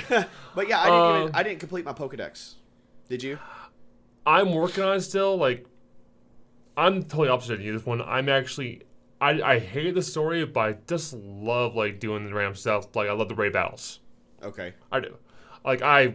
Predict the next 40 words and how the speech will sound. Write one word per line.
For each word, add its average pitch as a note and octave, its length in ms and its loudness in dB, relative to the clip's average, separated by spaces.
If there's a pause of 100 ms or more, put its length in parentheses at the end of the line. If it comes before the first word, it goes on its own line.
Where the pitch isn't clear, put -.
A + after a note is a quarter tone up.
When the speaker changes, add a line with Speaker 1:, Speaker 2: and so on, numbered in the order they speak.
(100)
Speaker 2:
was, A2 460 -8
I C#3+ 100 0
was B2+ 100 4
like, A2+ 220 -2
"Oh, B2+ 140 2
this A#2+ 180 -2
is - 140 -12
fun." F2+ 400 -2 (1160)
Like, C3 160 -2
I C3+ 120 6
was B2+ 120 4
like, A#2 260 0
"I'm B2 160 -2
getting G2+ 180 -2
stuff D#3+ 400 -2
for - 60 -10
this. D#3 320 4
I'm A2 320 -6 (580)
playing C3+ 320 0
with A#2 180 -4
my G#2+ 140 0
friends." C#3 580 0
I A#2+ 140 0
was A2+ 80 2
enjoying A2+ 380 0
it. - 340 -4 (360)
And C#3+ 120 0
we're E3 100 0
just, B2+ 160 0
like, A2+ 240 2
raiding G2+ 340 0
through, G#2 280 -4
like, G2 280 -6
doing G#2+ 260 -4
one G2+ 160 -4
shots G2 340 -2
we G#2 120 -8
can, G2+ 260 0
you G2+ 100 -2
know. F#2 280 0